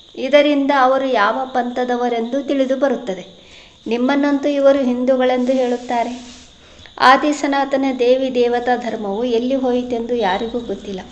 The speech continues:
ಪ್ರಾಯಲೋಪವಾಗಿದೆ. ಭಾರತದಲ್ಲಿ ಬಹಳಷ್ಟು ಚಿತ್ರಗಳನ್ನು ಮಾಡಿದ್ದಾರೆ. ಮನುಷ್ಯರದು ಅನೇಕ ಮತಗಳಿವೆ. ಶಿವನಿಗೂ ಅನೇಕ ಹೆಸರುಗಳನ್ನು ಇಟ್ಟಿದ್ದಾರೆ.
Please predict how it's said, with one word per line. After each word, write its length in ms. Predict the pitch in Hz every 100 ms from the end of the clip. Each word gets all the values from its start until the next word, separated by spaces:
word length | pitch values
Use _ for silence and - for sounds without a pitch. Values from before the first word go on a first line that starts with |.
| - - - - -
ಪ್ರಾಯಲೋಪವಾಗಿದೆ. 1120 | - 233 262 269 254 254 226 208 196 - - - - - - - - -
ಭಾರತದಲ್ಲಿ 680 | 240 277 294 285 285 277 277
ಬಹಳಷ್ಟು 560 | 220 233 269 269 -
ಚಿತ್ರಗಳನ್ನು 760 | 269 262 254 254 247 233 220 254
ಮಾಡಿದ್ದಾರೆ. 600 | 247 220 - 190 - - - - - - - - - - - - - - - 240
ಮನುಷ್ಯರದು 680 | 254 294 - 320 302 302
ಅನೇಕ 400 | 285 262 269 277 285
ಮತಗಳಿವೆ. 640 | 269 269 262 262 254 254 - - - -
ಶಿವನಿಗೂ 580 | - - 233 254 269 269
ಅನೇಕ 480 | 269 247 262 262 262
ಹೆಸರುಗಳನ್ನು 640 | 247 247 247 247 247 240
ಇಟ್ಟಿದ್ದಾರೆ. 580 | 233 240 233 226 226